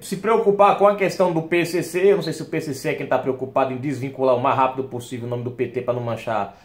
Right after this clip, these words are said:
a organização deles, não sei, né? Mas eu sei que o P T precisa se des-, né, tá preocupado com isso daí. E agora mais essa daqui. Então você junta duas, o, o partido se dividindo que pode acabar levando na, na, na, na, na implosão do partido.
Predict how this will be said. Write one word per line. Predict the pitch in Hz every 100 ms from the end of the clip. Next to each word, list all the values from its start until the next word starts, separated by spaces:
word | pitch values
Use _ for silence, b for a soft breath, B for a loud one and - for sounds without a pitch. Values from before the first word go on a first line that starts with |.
| b b
a | 113
organização | 117 120 117 113 - 120
deles, | 143 196
não | 117
sei, | 113 185
né? | 190 190 B B B
Mas | 170 175
eu |
sei | 160 185
que | 175
o |
P | 180 170
T | 165
precisa | 160 170 135 170
se | 147 156
des-, | 135 120 - _
né, | 147 160
tá | 160
preocupado | 170 165 143 147 139
com | 131 139
isso | 135
daí. | 170 160
E | 269
agora | 294 262 254 269
mais | 269 254 302 233
essa | 226 247 247 269
daqui. | 302 - 214 131 - - _ b b b _
Então | 320
você | 381 320
junta | 196 170 143
duas, | 139 202 349 320 - - b b b
o, | - 240
o | 220
partido | 277 269 320 -
se | 320
dividindo | 254 277 247 190 233 269
que | 269
pode | 247 - 240 254
acabar | 262 247 196 190
levando | 226 226 160 190 214 226
na, | 220 208
na, | 208
na, | 196 202
na, | 196
na | 196 208
implosão | 214 233 214 147 190 196
do |
partido. | 202 196 - 196 160